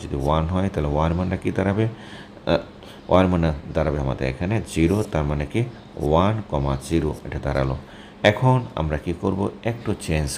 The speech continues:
করব। চেঞ্জ করব কি? x এর মানটাকে আমরা আবার কি বললাম? টু বসাই। তাহলে y এর মানটা কি দাঁড়াবে? y সমান সমান আমরা যদি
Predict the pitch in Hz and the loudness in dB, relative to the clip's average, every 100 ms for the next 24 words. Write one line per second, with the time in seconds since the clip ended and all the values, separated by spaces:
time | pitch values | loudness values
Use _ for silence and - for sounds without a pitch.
0 | - 69 62 65 - 92 95 - 101 107 | -2 0 0 -4 -2 -2 -2 -2 -2 -2
1 | - 117 - - - - 98 190 104 87 | -2 -4 -6 -16 -6 4 4 4 0 2
2 | 76 71 71 73 67 64 73 80 87 92 | 2 0 -2 -2 -2 -2 2 2 2 -2
3 | 87 98 110 117 - - - - - 117 | 0 2 2 0 -6 -18 -20 -20 -2 4
4 | 113 80 73 69 65 - - - 87 90 | 6 6 0 -2 -4 -8 -18 -8 -2 2
5 | 95 107 104 95 82 - 67 73 73 67 | 4 2 2 0 -2 -2 0 0 0 -2
6 | - 82 90 90 78 78 - 76 69 73 | -4 0 0 0 -2 -2 -2 -2 0 0
7 | 80 - - 78 | -2 -8 -8 2